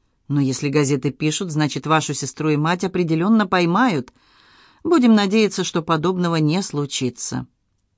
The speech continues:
Вошел дворецкий с чайным подносом, поклонился гостье, никак не отреагировав на ее необычный костюм, поставил все на столик,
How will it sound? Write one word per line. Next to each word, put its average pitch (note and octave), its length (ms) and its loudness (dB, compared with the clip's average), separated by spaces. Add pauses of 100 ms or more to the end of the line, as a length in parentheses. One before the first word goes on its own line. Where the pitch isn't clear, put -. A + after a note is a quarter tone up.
(320)
Вошел B3 400 0
дворецкий A3 640 0
с - 20 -4
чайным F3+ 460 0
подносом, E3 640 -2 (380)
поклонился G#3+ 640 0
гостье, D#3 600 0 (260)
никак G3+ 420 0
не A#3+ 100 4
отреагировав G3 800 0
на F3 60 0
ее E3 240 0
необычный F3+ 540 -2
костюм, D#3 540 -2 (320)
поставил C4 520 0
все A3 220 0
на G3+ 120 2
столик, A3+ 640 -2